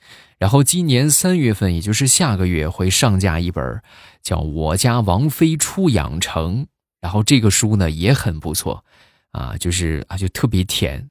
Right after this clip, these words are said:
啊，这小故事描写的就很适合就小男生小女生来听，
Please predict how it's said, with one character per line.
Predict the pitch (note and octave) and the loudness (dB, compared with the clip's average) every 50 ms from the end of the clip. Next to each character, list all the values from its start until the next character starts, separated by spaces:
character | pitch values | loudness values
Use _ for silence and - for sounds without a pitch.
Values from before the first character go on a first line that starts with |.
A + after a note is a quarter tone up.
| _ _ | _ _
啊， | _ - E2 D2+ D2+ D#2+ | _ -12 -10 -8 -6 -6
这 | F2+ G2 | -4 -2
小 | F#2+ - - - E2 F2 | 0 0 2 0 0 0
故 | F#2 A#2 B2+ B2 | 2 2 2 2
事 | - - G2 | 2 2 2
描 | F#2 F#2 F2+ G2+ A2+ | 2 2 2 2 2
写 | G#2 - F2 D2+ | 2 0 -2 -4
的 | D2+ E2 | -4 -4
就 | F2+ A2 | -4 -4
很 | G#2 - - G#2 F#2 | -2 -2 0 0 0
适 | F#2+ - - F3+ | 2 2 2 0
合 | C#3+ - G2+ F2 E2 F#2 - _ - - - - - - _ | 0 0 -2 -4 -4 -4 -6 _ -14 -20 -20 -20 -20 -20 _
就 | _ - F2+ | _ -4 -4
小 | F2 - - F2+ E2+ | 0 2 2 2 4
男 | F2 F2 F#2+ G#2+ | 4 4 4 4
生 | - A2+ A2 A2 | 4 6 6 4
小 | - G#2 F#2+ G#2+ | 6 4 4 4
女 | G#2 F2+ C#2 - | 4 4 2 0
生 | - G#2 F#2+ | 0 0 0
来 | F2 D2 C#2 | 0 -2 -4
听， | - - - E2+ D#2 B1+ A1 | -6 -6 -6 -8 -8 -8 -12